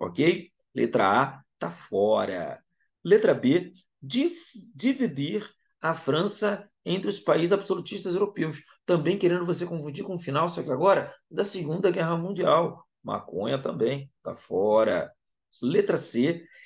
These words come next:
enfraquecer economicamente a Inglaterra, como se a Inglaterra é uma das líderes, né, do Congresso de Viena. Aqui é porque quando você pensa que o Congresso de Viena tá associado ao absolutismo, você lembra que a Inglaterra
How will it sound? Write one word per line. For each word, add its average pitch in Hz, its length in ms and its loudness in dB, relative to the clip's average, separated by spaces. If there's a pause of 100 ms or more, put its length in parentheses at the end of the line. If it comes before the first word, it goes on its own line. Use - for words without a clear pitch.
(180)
enfraquecer 240 1200 0
economicamente 135 840 -2
a - 20 -2
Inglaterra, 127 580 -2 (240)
como 269 460 8
se 240 160 0
a 220 40 -2
Inglaterra 202 540 2
é 190 60 -2
uma 190 220 -2
das 202 220 0
líderes, 160 1040 2 (220)
né, - 360 -2 (120)
do 170 160 -4
Congresso 147 760 4
de 156 100 -12
Viena. 117 560 0 (320)
Aqui 196 480 -2 (180)
é 117 80 -2
porque 170 180 0
quando 175 180 4
você 180 240 2
pensa 120 400 -4
que 131 80 -4
o 131 60 -4
Congresso 131 320 2
de 180 80 -2
Viena 131 280 2
tá - 80 -4
associado 117 420 -2
ao 113 40 -2
absolutismo, 135 720 -6 (280)
você 175 240 -2
lembra 139 280 2
que 135 80 -2
a 131 40 0
Inglaterra 143 600 2